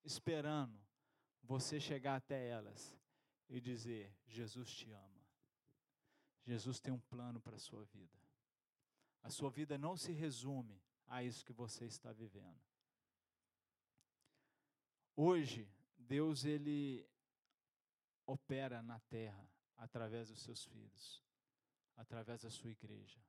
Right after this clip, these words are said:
Você é o corpo de Cristo. Então, né, eu peço sim e oro pra que, de fato, você entenda essa realidade e viva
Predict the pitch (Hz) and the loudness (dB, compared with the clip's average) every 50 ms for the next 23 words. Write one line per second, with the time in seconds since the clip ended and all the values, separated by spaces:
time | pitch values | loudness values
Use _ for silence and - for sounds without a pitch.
0 | _ _ _ _ _ _ _ _ _ _ _ _ _ _ - 113 110 - - 127 | _ _ _ _ _ _ _ _ _ _ _ _ _ _ -8 -6 -4 -2 0 0
1 | 131 127 - _ - 143 156 151 131 127 - 120 - - 107 - - 107 98 92 | 0 0 -2 _ -2 0 0 0 0 -4 -6 -8 -12 -12 -18 -20 -20 -20 -20 -16
2 | 92 - - - - - - - _ _ _ _ _ _ _ _ _ _ _ _ | -12 -12 -12 -12 -12 -16 -20 -20 _ _ _ _ _ _ _ _ _ _ _ _
3 | _ _ _ _ _ _ _ _ _ _ _ _ _ _ _ _ _ - - - | _ _ _ _ _ _ _ _ _ _ _ _ _ _ _ _ _ -20 -20 -20
4 | - - - - _ _ _ _ _ _ _ _ _ _ _ _ 147 143 151 156 | -20 -20 -20 -20 _ _ _ _ _ _ _ _ _ _ _ _ 0 2 2 2
5 | 151 127 117 - - - _ _ _ _ _ _ _ _ _ _ _ _ _ _ | 0 -2 -4 -10 -16 -20 _ _ _ _ _ _ _ _ _ _ _ _ _ _
6 | _ _ _ _ _ _ _ _ _ _ _ _ 160 120 120 127 131 131 131 120 | _ _ _ _ _ _ _ _ _ _ _ _ -12 -6 -4 -2 0 0 0 -2
7 | - - 131 135 143 139 - - 135 123 - - - 127 127 127 123 123 123 123 | -2 0 2 2 4 4 2 0 -2 -2 -2 -2 -2 -2 -2 -2 2 4 6 8
8 | 131 139 139 123 123 110 - - 127 123 120 - - - 135 135 127 117 117 147 | 8 8 8 6 2 -2 -4 -6 -10 -10 -10 -10 -8 -6 -4 -4 -4 -4 -6 -6
9 | 151 - - 139 127 127 120 - - _ - 143 - _ _ _ _ _ _ _ | -6 -4 -4 -2 -2 -2 -4 -6 -10 _ -14 -14 -14 _ _ _ _ _ _ _
10 | _ _ _ _ _ _ _ _ - 120 113 - 143 139 135 127 - 139 139 131 | _ _ _ _ _ _ _ _ -10 -8 -6 -4 -2 -4 -4 -2 -2 -2 0 0
11 | 131 123 - - 120 110 117 120 117 113 113 110 107 104 101 90 87 - - - | -2 -4 -4 -6 -6 -4 -4 -4 -4 -4 -6 -8 -8 -10 -12 -12 -14 -16 -18 -20
12 | - _ _ _ _ _ _ _ _ _ _ _ _ _ _ _ _ _ _ _ | -20 _ _ _ _ _ _ _ _ _ _ _ _ _ _ _ _ _ _ _
13 | _ _ _ _ - 147 156 139 131 123 135 185 220 247 285 233 170 147 139 120 | _ _ _ _ -6 -4 -2 -2 -2 -2 -2 2 4 4 4 4 2 0 0 -2
14 | 107 107 113 | -2 -4 -10